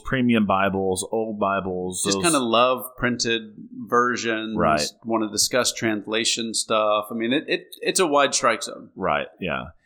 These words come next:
Speaker 1: And then I guess out of that, there was born this short-lived group.
Speaker 2: <laughs> The Benny Hinn.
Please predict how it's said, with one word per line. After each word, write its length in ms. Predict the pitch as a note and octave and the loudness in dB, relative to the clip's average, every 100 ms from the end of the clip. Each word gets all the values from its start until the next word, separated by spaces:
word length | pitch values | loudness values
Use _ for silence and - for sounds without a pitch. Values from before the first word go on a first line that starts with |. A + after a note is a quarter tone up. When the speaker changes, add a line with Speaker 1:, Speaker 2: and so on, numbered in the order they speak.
| _ _ _ _ - | _ _ _ _ 0
Speaker 1:
And 420 | C3+ C3+ C3 C3 | 2 2 0 -4
then 300 | C3+ D3 C#3 | 2 2 2
I 160 | B2+ C3 | 0 2
guess 240 | F3 - - | 4 2 2
out 240 | C3 D3+ | 4 6
of 320 | C#3+ A#2 G2 G#2 | 6 4 0 2
that, 640 | A#2+ A#2+ A#2 A#2 A2+ G#2+ A2+ | 4 4 2 2 -2 -2 0
there 200 | A2+ A2+ | 4 6
was 200 | A2 G2 | 6 4
born 600 | G#2 A2 A2 A2 G#2+ G#2 G#2+ | 4 4 6 6 4 2 0
this 300 | G2+ G#2+ G2 | 2 4 6
short-lived 800 | - D#3 D#3 D3+ B2+ C3 B2 A#2 | 4 4 4 4 2 2 2 0
group. 440 | B2+ A#2 A2+ A2+ | 4 6 4 2
Speaker 2:
<laughs> 20 | |
The 320 | D#3+ - C#3+ | -4 -6 -6
Benny 420 | G#2 A2 A2+ C3 A#2+ | -6 -6 -6 -8 -12
Hinn. 380 | G#2 G#2 G#2 | -12 -12 -14